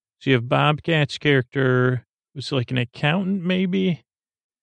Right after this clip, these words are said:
Uh, but it says, "Hey, this is, this is, like, uh, the Christmas, this goes against the Christmas spirit, and also you didn't give us a bonus, and I was counting on the bonus, uh, so that really left me high and dry."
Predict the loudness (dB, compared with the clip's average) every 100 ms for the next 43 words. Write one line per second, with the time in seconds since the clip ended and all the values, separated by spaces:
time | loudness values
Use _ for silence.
0 | _ _ _ _ -4 0 2 2 0 -2
1 | -2 0 4 4 4 2 -4 -4 -2 -2
2 | 0 2 2 2 -2 0 0 0 0 -4
3 | -4 -4 -4 -6 -4 -4 -2 -2 -4 -6
4 | -2 0 -2 0 0 2 2 0 -2 -4
5 | -2 -2 -2 -6 -6 -6 0 4 6 4
6 | 2 -4 -2 0 2 2 0 -4 -6 -6
7 | -10 _ _ _ _ _ _ _ _ -2
8 | -2 2 2 4 2 2 0 0 2 4
9 | 4 4 2 0 0 0 -2 -2 0 2
10 | 2 0 0 2 2 4 2 0 -2 -6
11 | -4 -4 -6 0 0 2 4 4 4 2
12 | 0 -2 0 2 0 0 0 2 4 4
13 | 2 0 -4 -4 -6